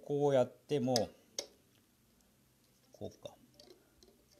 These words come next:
四十五度です。はい。そんな形で、えー、円周角の半分が中心、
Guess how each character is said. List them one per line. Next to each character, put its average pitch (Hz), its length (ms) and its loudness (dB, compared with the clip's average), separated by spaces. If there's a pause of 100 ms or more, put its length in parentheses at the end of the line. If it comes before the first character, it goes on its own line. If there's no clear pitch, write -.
(2750)
四 117 240 -4
十 90 160 -10
五 90 140 -10
度 82 80 -18
で 85 100 -16
す。 - 220 -20 (1300)
は 226 120 -8
い。 - 100 -8 (600)
そ - 180 -2
ん 151 60 0
な 131 120 2
形 127 360 2
で、 190 320 2 (140)
え 110 420 -4 (100)
ー、 143 40 -2
円 165 160 -2
周 151 280 -2
角 110 280 -4
の 104 80 -4
半 180 280 0
分 180 280 -2
が 107 280 4 (580)
中 120 220 -4
心、 - 260 -12